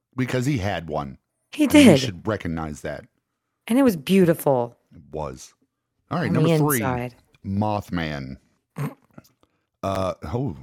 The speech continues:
Speaker 1: wait, so the other guy that had submitted it was, uh, Hwart? Hwart? W W H A R T? All right, so this guy for Mothman is the Spanish Derp. Uh, Mothman, in a thirteen months period between nineteen sixty-five and nineteen sixty-six,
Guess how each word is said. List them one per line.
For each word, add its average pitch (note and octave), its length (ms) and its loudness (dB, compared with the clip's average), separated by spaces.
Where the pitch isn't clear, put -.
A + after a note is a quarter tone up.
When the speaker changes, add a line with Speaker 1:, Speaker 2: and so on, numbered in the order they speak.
Speaker 1:
wait, A2 200 -2
so - 160 -4
the A#2 140 0
other C3 140 -2
guy B2 260 -2
that A2 160 -2
had G2+ 100 -4
submitted G2 340 -4
it F#2+ 80 -6
was, F#2 420 -8
uh, - 60 -16
Hwart? F2+ 1120 -10
Hwart? A2 840 -8
W G2 220 -4
W F#2+ 280 -4
H F#2 320 -8
A F#2 160 -8
R E2+ 160 -8
T? A2 300 -8
All G#2 60 -4
right, F2+ 220 -8
so - 140 -6
this C#3+ 220 -4
guy G#2 240 -4
for - 120 -8
Mothman G2+ 560 -4
is F2 240 -8
the F2 140 -10
Spanish A2 560 -6
Derp. E2+ 400 -8
Uh, F#2+ 180 -2
Mothman, G#2 680 -4
in G2 120 -6
a F#2 100 -6
thirteen C3 480 -6
months A2+ 220 -4
period F2+ 400 -8
between F2 360 -8
nineteen A#2 420 -4
sixty-five E2+ 760 -8
and D#2+ 200 -10
nineteen F#2 460 -8
sixty-six, - 840 -12